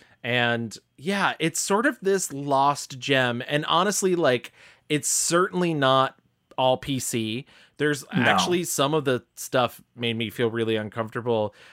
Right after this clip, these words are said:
Speaker 1: Uh, I felt really bad. There's a Mexican-American contestant in it,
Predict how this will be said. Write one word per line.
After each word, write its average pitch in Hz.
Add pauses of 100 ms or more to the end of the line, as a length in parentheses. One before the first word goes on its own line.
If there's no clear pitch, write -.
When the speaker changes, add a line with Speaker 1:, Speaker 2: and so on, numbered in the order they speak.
(120)
Speaker 1:
Uh, 113
I 127
felt 147
really 143
bad. 127
There's 120
a 120
Mexican-American 117
contestant 113
in 110
it, 110